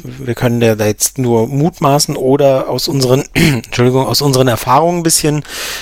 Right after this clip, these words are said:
erzählen. Tatsächlich kenn ich das, ähm, dass ich, äh, Frauen, die ich als Devote kennengelernt habe, dass die dann irgendwann auf die dominante Seite gewechselt sind.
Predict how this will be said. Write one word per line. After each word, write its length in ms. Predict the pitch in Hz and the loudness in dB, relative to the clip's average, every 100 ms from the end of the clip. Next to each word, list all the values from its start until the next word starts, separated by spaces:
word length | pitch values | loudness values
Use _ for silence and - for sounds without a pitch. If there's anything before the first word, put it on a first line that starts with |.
| - | -10
erzählen. 420 | - - 147 147 | -6 0 0 2
Tatsächlich 560 | 131 - - 180 156 | -2 0 2 2 0
kenn 200 | - 127 | 0 0
ich 140 | 160 - | 0 0
das, 300 | 147 147 - - - - - - | 0 0 -2 -12 -20 -20 -20 -8
ähm, 500 | - 127 127 127 127 123 | 0 2 2 0 -4 2
dass 340 | 113 113 - | 2 2 0
ich, 380 | - 127 - - | 0 -2 -2 -2
äh, 200 | 120 113 | 2 2
Frauen, 480 | - 104 127 139 135 | 2 0 2 2 -2
die 380 | 131 123 123 139 | 0 0 0 0
ich 220 | 127 120 | 0 0
als 200 | 120 - | 0 2
Devote 420 | 120 113 143 160 | 0 2 2 2
kennengelernt 640 | - 135 143 143 131 131 | 0 0 2 2 2 0
habe, 240 | 139 127 127 | 2 0 2
dass 180 | 123 - | -2 -2
die 120 | 127 | 0
dann 180 | 120 120 | 0 0
irgendwann 500 | 123 127 120 120 123 | -2 -2 -2 0 0
auf 140 | - | -2
die 120 | - 117 | -2 -2
dominante 520 | 113 110 127 214 220 | 0 2 0 0 0
Seite 300 | 175 160 151 | 2 0 -2
gewechselt 480 | 139 135 - - 123 | 0 0 -2 -4 -2
sind. 240 | 139 131 | -2 -2